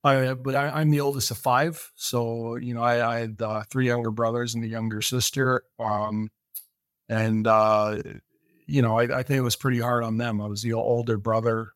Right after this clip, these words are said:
They, they all looked up to me, and, um, I was, you know, hands-on with a lot of them too. So,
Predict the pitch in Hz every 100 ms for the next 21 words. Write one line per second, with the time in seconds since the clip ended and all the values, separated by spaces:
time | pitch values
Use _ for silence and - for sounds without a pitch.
0 | - 117 113 117 117 110 110 - 117 -
1 | - 120 120 120 110 107 _ _ _ _
2 | _ _ _ 110 107 104 104 - _ 139
3 | 123 113 - - - 185 131 117 135 120
4 | 113 120 123 117 117 113 113 110 113 110
5 | - 123 117 113 - 113 113